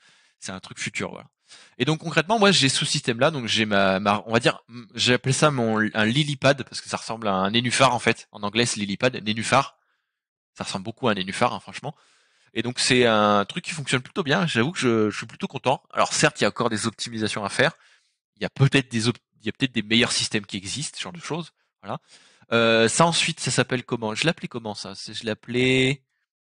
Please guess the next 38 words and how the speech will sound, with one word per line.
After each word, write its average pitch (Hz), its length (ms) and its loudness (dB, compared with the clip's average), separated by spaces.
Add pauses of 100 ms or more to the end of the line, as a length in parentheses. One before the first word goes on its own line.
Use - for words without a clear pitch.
(320)
je... 110 220 -6 (420)
Ouais 120 100 -2
c'est 110 140 -4
ça. - 220 -2 (100)
Je 107 260 -6
l'ai 107 160 2
appelé. 120 1040 -2 (540)
Alors 113 180 -2
ça 156 180 4
ici, 135 360 -2 (220)
ce - 160 -4
petit - 180 -6
truc - 260 -6
là 117 120 4
ici, 117 260 -2
ça 143 160 -2
c'est 123 180 -2
le, 104 600 2
le, 101 240 -2
le 104 160 2
nid 135 220 -2
du 120 160 -4
supplier. 113 520 2 (140)
Donc 107 160 -20
le 120 80 -4
supplier, 165 460 2
c'est - 140 -2
un 131 60 -2
petit - 200 -6
script, - 480 -4 (420)
c'est - 160 -4
une 131 60 -10
petite - 260 -8
unité, 156 300 -2
un 160 100 2
crypt - 280 -2
qui, 160 320 -12 (260)
euh, 110 320 2